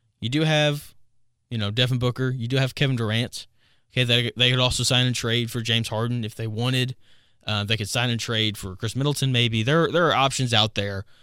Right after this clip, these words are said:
for guys that they could sign and trade for to add a third star that's better than Ayton because, you know, look, I don't have to go over all the stuff on why people don't like DeAndre Ayton. Okay, but they need either another star or they need a whole bunch of role players.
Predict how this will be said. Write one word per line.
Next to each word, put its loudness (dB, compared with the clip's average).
for -4
guys 4
that -8
they 4
could 0
sign 2
and 0
trade 0
for -2
to -2
add 0
a -2
third 0
star 2
that's -4
better 2
than 2
Ayton 0
because, -6
you -2
know, -10
look, -2
I 4
don't 2
have 2
to 0
go 2
over 2
all 2
the 0
stuff 0
on 0
why 2
people -4
don't 0
like 2
DeAndre 0
Ayton. -4
Okay, 2
but -4
they 0
need 0
either 2
another 2
star 2
or 0
they 0
need 2
a 0
whole -2
bunch -2
of -4
role 0
players. -6